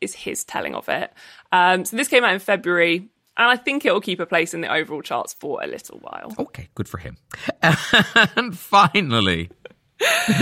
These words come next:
Speaker 1: Yeah, we'll finish with another memoir, Pamela Anderson and her book,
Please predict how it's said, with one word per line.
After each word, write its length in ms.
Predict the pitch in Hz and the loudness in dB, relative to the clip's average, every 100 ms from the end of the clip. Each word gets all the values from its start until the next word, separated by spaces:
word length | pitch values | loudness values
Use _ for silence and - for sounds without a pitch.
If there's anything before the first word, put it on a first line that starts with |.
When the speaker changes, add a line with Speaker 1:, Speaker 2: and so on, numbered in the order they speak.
| - 508 - | 0 -6 0
Speaker 1:
Yeah, 280 | 226 202 190 | 4 6 4
we'll 300 | 208 247 262 | 4 0 0
finish 420 | - 247 233 - | 2 4 4 4
with 200 | 208 190 | 2 2
another 420 | 190 185 185 170 | 2 4 4 4
memoir, 640 | 165 165 170 160 156 160 - | 2 2 2 0 4 4 2
Pamela 360 | - 254 254 202 | 2 4 6 4
Anderson 480 | 180 180 - 175 170 | 4 2 -4 -6 -4
and 200 | 180 196 | -4 -6
her 340 | - 311 302 | -4 0 2
book, 320 | 285 175 - | 4 2 0